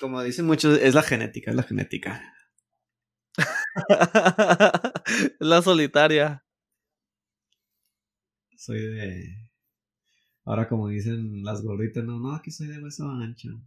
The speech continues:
Speaker 1: No, soy de hueso liviano,
Speaker 2: Ándale,
Speaker 1: yo.
Speaker 2: también, sí. <laughs> No, es que, mira, yo mido uno sesenta y ocho también.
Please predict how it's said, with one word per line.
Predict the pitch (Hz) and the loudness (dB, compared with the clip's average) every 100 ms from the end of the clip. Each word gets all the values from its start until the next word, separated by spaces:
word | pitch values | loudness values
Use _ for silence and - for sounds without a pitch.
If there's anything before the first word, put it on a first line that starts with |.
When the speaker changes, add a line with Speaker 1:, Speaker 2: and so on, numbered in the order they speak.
| _ - | _ -12
Speaker 1:
No, | 107 | -8
soy | 113 113 | -4 -2
de | |
hueso | 110 110 120 | -2 0 0
liviano, | 113 101 156 | 0 4 4
Speaker 2:
Ándale, | 160 160 160 | 4 0 0
Speaker 1:
yo. | - | -2
Speaker 2:
también, | 160 156 - - - | -4 -4 -10 -18 -14
sí. | 151 - _ _ _ _ _ _ _ _ - | -14 -14 _ _ _ _ _ _ _ _ -4
<laughs> | - 185 151 - 151 196 170 185 175 _ - - - - - - - - - | 0 2 6 6 6 6 4 0 -4 _ -14 -12 -12 -14 -16 -18 -20 -20 -6
No, | 156 180 208 190 | 2 6 6 6
es | 175 170 | 4 4
que, | 202 202 185 151 - | 4 6 6 2 -2
mira, | 165 156 120 | 2 4 6
yo | 135 165 196 202 202 - _ | 6 8 8 8 4 -2 _
mido | - 160 165 180 185 175 - _ - | -6 -2 2 4 2 0 -4 _ -6
uno | 156 156 170 170 165 | -4 -2 -2 -2 -4
sesenta | - 139 139 127 | -6 -6 -4 0
y | 143 | 2
ocho | 180 - 151 - _ | 2 -2 -10 -12 _
también. | - 151 147 | -8 -8 -8